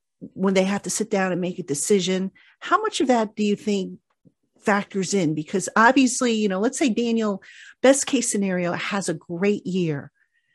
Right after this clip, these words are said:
Do you tie up, like, a five or seven year deal in this kid for,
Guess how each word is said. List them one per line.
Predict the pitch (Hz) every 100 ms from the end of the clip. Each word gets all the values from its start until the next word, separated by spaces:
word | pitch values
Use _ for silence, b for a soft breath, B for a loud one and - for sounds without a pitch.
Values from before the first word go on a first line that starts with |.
| _ _ _ _ _ -
Do | 240
you | 240 285 427 -
tie | - 220 240 254 240
up, | 220 226 - _ _ _ 170
like, | 180 180
a |
five | - - 185 202 214 233 180
or | 151
seven | 135 - - 220 220
year | 208 185
deal | 147 180 190 196
in | 196
this | 196 -
kid | - - 208 196
for, | - 165 156